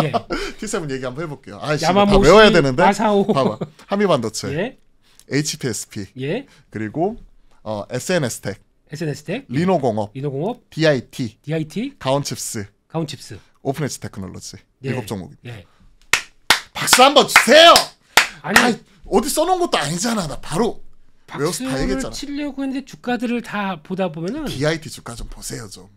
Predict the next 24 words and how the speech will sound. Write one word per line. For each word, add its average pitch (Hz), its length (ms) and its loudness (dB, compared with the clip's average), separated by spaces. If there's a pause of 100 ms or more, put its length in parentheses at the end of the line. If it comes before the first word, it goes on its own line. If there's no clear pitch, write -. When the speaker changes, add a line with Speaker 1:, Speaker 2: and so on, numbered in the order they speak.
Speaker 1:
그, 160 160 -14 (100)
그거 214 440 -8
한 254 220 -10
두억에만 247 680 0
이렇게 160 380 -10
에이치피에스피 220 580 -12
이렇게 190 400 -12
된 196 120 -6
거 180 80 -10
보니까 156 520 -12 (320)
Speaker 2:
에이치피에스피는 147 640 -8
한미가 170 340 -10 (100)
열심히 156 300 -10
팔고 147 300 -14
있잖아, 117 280 -16 (120)
또. - 100 -8
Speaker 1:
그, 208 200 -6 (480)
야, 226 260 -6
좀 247 140 -6
그래요. 202 360 2
하여튼 196 300 0
일단은, 185 500 0
예, 160 120 -2
뭐 151 180 -4